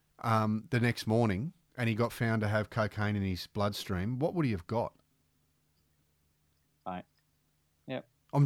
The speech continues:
Speaker 1: no, I'm just interested. Do you know what he would have got?
Speaker 2: No idea. I, I, I,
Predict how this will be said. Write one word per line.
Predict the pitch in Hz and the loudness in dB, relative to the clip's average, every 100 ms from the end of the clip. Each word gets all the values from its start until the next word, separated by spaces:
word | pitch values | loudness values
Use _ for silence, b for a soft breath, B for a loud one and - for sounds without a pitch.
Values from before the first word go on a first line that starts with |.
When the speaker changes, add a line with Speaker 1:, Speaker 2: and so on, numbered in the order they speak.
| 147 | 6
Speaker 1:
no, | 175 160 | 6 6
I'm | |
just | 156 160 | 4 4
interested. | 165 165 123 104 87 | 2 2 -2 -4 0
Do | 113 | 2
you | 120 | 4
know | 117 180 | 4 2
what | 139 | 0
he | 113 | 0
would | 113 | 0
have | 107 | -2
got? | 131 233 - - | -2 -6 -8 0
Speaker 2:
No | 123 | 2
idea. | 110 98 _ - | 2 -4 _ -2
I, | 120 120 | 0 6
I, | 123 107 127 123 120 - | 6 8 8 6 4 -2
I, | - | -8